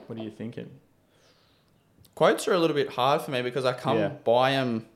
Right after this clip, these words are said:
Speaker 2: so often and I kinda like 'em, and then I don't
Speaker 1: You kind of
Speaker 2: I,
Speaker 1: get
Speaker 2: I
Speaker 1: the
Speaker 2: find,
Speaker 1: too
Speaker 2: like,
Speaker 1: deep
Speaker 2: with
Speaker 1: into
Speaker 2: all
Speaker 1: it,
Speaker 2: the, I remember reading and highlighting a lot of things in books that aren't necessarily your mainstream quotes. That's like,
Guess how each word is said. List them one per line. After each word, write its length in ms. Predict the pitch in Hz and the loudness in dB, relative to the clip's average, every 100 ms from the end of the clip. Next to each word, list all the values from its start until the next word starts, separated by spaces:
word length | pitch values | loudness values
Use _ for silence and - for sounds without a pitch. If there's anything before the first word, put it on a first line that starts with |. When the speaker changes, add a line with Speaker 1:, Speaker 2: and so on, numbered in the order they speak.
| _ | _
Speaker 2:
so 360 | - - 123 110 | -4 2 2 4
often 380 | 117 117 117 | 2 2 -2
and 80 | 113 | 0
I 100 | 110 | 0
kinda 320 | 107 123 123 | -2 -4 -2
like 420 | 104 101 104 110 - | -4 0 2 0 -2
'em, 180 | 107 104 | -6 -6
and 140 | 104 | -4
then 280 | 101 101 110 - _ _ _ _ _ _ _ _ - | -4 -4 -8 -14 _ _ _ _ _ _ _ _ -6
I 40 | |
don't 300 | 117 131 131 - _ _ _ _ _ _ _ - | -2 0 -2 -8 _ _ _ _ _ _ _ -16
Speaker 1:
You 100 | 123 | -4
kind 240 | 151 139 | 0 0
of 200 | 113 101 - 127 123 - | -2 -8 -16 -18 -2 2
Speaker 2:
I, 80 | 165 | 4
Speaker 1:
get 100 | 143 | 4
Speaker 2:
I 40 | |
Speaker 1:
the 60 | 135 | 4
Speaker 2:
find, 240 | 170 208 | 4 6
Speaker 1:
too 40 | 247 | 6
Speaker 2:
like, 180 | 190 165 | 4 4
Speaker 1:
deep 60 | |
Speaker 2:
with 120 | 165 165 | 2 2
Speaker 1:
into 20 | |
Speaker 2:
all 60 | 165 | 4
Speaker 1:
it, 40 | |
Speaker 2:
the, 360 | 147 135 123 - - | 4 4 2 -2 -2
I 120 | 143 | 2
remember 280 | 156 170 214 | 2 0 -2
reading 380 | 165 139 143 139 | -2 -2 -2 -4
and 340 | 131 123 107 - | -4 -6 -8 -14
highlighting 540 | - 113 117 120 117 | -4 0 4 4 2
a 40 | 110 | -2
lot 120 | 110 | -4
of 80 | - | -4
things 240 | 110 110 | -6 -6
in 100 | 104 | -6
books 440 | 98 110 - - - _ _ - | -4 -6 -8 -16 -20 _ _ -4
that 120 | 120 | -2
aren't 220 | 123 135 | 0 0
necessarily 760 | 131 131 - 113 113 110 107 104 - - - _ - _ _ _ _ _ | -4 -8 -6 -2 -2 0 -2 -4 -14 -20 -20 _ -20 _ _ _ _ _
your 140 | 117 | -4
mainstream 720 | 113 104 113 113 - 113 107 107 | -2 0 0 -2 -4 -4 -2 -6
quotes. 440 | - 110 110 - | -2 0 0 -2
That's 220 | 98 - | -12 -6
like, 300 | 117 98 98 | -2 0 -2